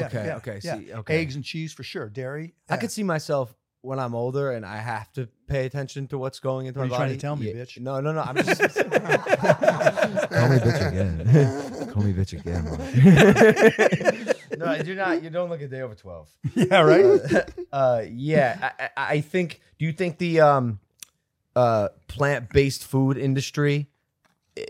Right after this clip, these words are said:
Speaker 1: is gonna take off? Like
Speaker 2: So there's, like, Beyond Meat fucked up, right? They, they just went too big too fast
Speaker 1: Okay.
Speaker 2: as opposed to growing organically. But I think generally plant-based, yeah,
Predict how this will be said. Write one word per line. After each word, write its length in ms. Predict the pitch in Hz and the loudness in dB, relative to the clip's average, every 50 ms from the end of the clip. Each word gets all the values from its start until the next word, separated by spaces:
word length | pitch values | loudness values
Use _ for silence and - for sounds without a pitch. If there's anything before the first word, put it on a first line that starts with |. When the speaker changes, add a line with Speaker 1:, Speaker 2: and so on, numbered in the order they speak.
| - - | -14 -16
Speaker 1:
is 240 | - 110 135 123 - | -10 -6 -4 -4 0
gonna 180 | 139 135 127 | 0 0 0
take 200 | - 151 143 - | 0 -2 -4 -2
off? 300 | 139 139 143 139 - - - - | 0 0 0 0 -2 -8 -10 -4
Like 220 | 123 123 117 - 170 | -4 -4 -2 -4 -4
Speaker 2:
So 240 | - - 175 170 160 | 2 6 6 6 6
there's, 280 | 170 160 135 - 127 | 4 0 0 -2 0
like, 240 | 139 160 151 123 107 | 0 0 0 0 -2
Beyond 300 | - 190 226 247 262 214 | 0 2 4 4 4 4
Meat 200 | 196 196 151 - | 2 -2 -2 -2
fucked 220 | - 139 120 - | -4 -4 -4 -4
up, 180 | 127 98 - - | -8 -10 -8 -4
right? 200 | 131 131 131 131 - - | -4 -2 -2 -4 -4 -2
They, 160 | 160 175 185 | 0 0 0
they 280 | 151 135 139 156 190 190 | 0 -2 -2 -2 0 0
just 180 | 165 156 - | 0 -2 -4
went 160 | 160 139 123 - | -4 -4 -4 -4
too 140 | - 160 147 | -4 -4 -4
big 260 | 117 139 139 131 - | -2 -2 -2 -2 -4
too 140 | - - 131 | -4 -8 -8
fast 460 | - - 131 113 98 92 90 - - _ _ _ 110 | -6 -6 -8 -8 -8 -10 -16 -20 -20 _ _ _ -12
Speaker 1:
Okay. 160 | 104 - - | -8 -4 -2
Speaker 2:
as 100 | 135 - | -2 -2
opposed 300 | 127 - 143 131 120 - | -2 -2 -2 -2 -2 -4
to 60 | 123 | -6
growing 280 | 107 135 135 131 127 123 | -4 -4 -2 -2 -2 -4
organically. 680 | 120 117 107 104 127 123 120 120 113 - 113 107 101 - _ _ _ _ _ _ _ _ _ _ _ _ _ _ - - | -4 -6 -6 -6 -6 -6 -6 -8 -8 -12 -12 -14 -14 -16 _ _ _ _ _ _ _ _ _ _ _ _ _ _ -12 -6
But 260 | 135 117 139 139 143 | -2 2 2 2 2
I 100 | 156 147 | 2 -2
think 300 | - - 175 160 139 - _ _ _ _ _ - | -2 0 -2 -2 -2 -4 _ _ _ _ _ -16
generally 640 | 110 107 139 170 180 196 202 175 151 139 135 131 131 | -8 -2 2 2 2 4 2 2 2 2 2 0 -2
plant-based, 720 | - _ _ - 156 151 143 131 135 139 123 - - - | -4 _ _ -2 0 0 0 0 -2 -2 -2 -4 -4 -6
yeah, 220 | 127 113 113 - | -8 -8 -8 -12